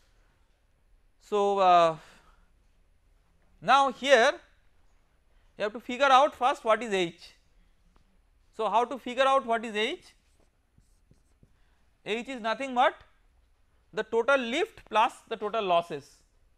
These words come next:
right. So, total lift is H S plus H D plus total losses are the major losses and the minor losses. Major losses are F L by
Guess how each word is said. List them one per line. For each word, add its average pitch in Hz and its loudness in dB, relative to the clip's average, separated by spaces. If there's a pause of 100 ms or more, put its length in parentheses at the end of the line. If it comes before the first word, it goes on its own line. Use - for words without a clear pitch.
(400)
right. 208 -14 (680)
So, 202 -12
total 220 -2
lift 254 -8
is 339 -8 (920)
H 208 -12
S 262 -8
plus 202 -6
H 180 -10
D 254 -14 (840)
plus - -2 (360)
total 214 -6
losses 226 -2
are 233 0
the 233 -2
major 220 -4
losses 247 -6
and 247 -6
the 240 -8
minor 202 -4
losses. 156 -10 (320)
Major 202 -6
losses 226 -2
are 247 0 (1600)
F 240 -6 (220)
L 220 -8
by 185 0